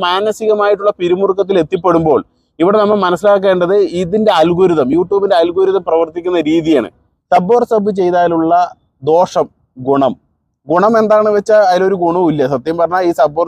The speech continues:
sub ചെയ്യണതിൽ വെറും സബ് കിട്ടാൻ വേണ്ടിയിട്ടാണ്. ഇപ്പൊ ഇനാക്റ്റീവ് ആയിട്ടുള്ള സബാണ്, അല്ലെങ്കിൽ, ഏർ, എന്താ പറയാ, ഇപ്പൊ നമ്മൾ സബ് ചെയ്ത് കൊടുക്കുന്ന ഒരാളാണെങ്കിലും എല്ലാവരും പറയും ഇനാക്റ്റീവ് ആയിട്ടുള്ള സബിനെ അടിച്ച്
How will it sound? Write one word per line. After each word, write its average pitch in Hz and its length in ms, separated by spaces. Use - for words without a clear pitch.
sub 170 200
ചെയ്യണതിൽ 170 400
വെറും 170 220
സബ് 156 320
കിട്ടാൻ 175 280
വേണ്ടിയിട്ടാണ്. 165 440
ഇപ്പൊ 190 120
ഇനാക്റ്റീവ് 233 460
ആയിട്ടുള്ള 214 360
സബാണ്, 170 420
അല്ലെങ്കിൽ, 202 280
ഏർ, 185 260
എന്താ 196 200
പറയാ, 160 200
ഇപ്പൊ 185 160
നമ്മൾ 202 260
സബ് 202 300
ചെയ്ത് 220 200
കൊടുക്കുന്ന 208 340
ഒരാളാണെങ്കിലും 196 680
എല്ലാവരും 196 360
പറയും 190 200
ഇനാക്റ്റീവ് 208 440
ആയിട്ടുള്ള 208 280
സബിനെ 190 300
അടിച്ച് 165 240